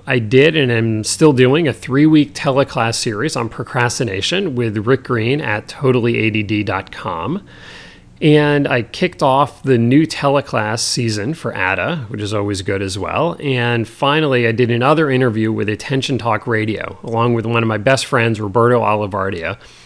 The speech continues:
talking about juggling, sleep, eating, exercise, et cetera, all that stuff. And then I did a whole bunch of in-person presentations as well. So I have links to s-, at least some of these presentations, uh,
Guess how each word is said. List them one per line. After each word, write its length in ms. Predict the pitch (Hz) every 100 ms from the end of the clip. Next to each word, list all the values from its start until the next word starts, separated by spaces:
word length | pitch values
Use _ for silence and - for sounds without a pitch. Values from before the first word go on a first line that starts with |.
| - -
talking 260 | 135 127 139
about 260 | 110 101
juggling, 600 | 98 147 139 139 123 117
sleep, 560 | 110 - - 139 135 127 -
eating, 480 | 131 131 123 120 123
exercise, 880 | 127 - 120 - 107 104 107 104 -
et 80 | 107
cetera, 500 | - 104 - 101 87
all 200 | 101 101
that 200 | 98 98
stuff. 520 | - - 98 87 - - - - - - - -
And 520 | 170 151 143 139 131
then 160 | 156 170
I 80 | 151
did 160 | 139
a 40 | 113
whole 160 | 131
bunch 200 | 123 120
of 80 | 123
in-person 520 | 120 117 117 113 117
presentations 720 | 110 104 101 95 95 - 98
as 160 | 95 92
well. 360 | 98 110 90 85
So 360 | - 127 110 - - - - -
I 100 | 170
have 120 | 139
links 340 | 127 175 196 -
to 160 | 175 131
s-, 280 | - -
at 120 | 160 127
least 220 | 123 -
some 200 | 180 180
of 80 | 147
these 180 | 123
presentations, 920 | - 113 113 107 90 85 143 165 175 -
uh, 580 | 139 120 113 113 117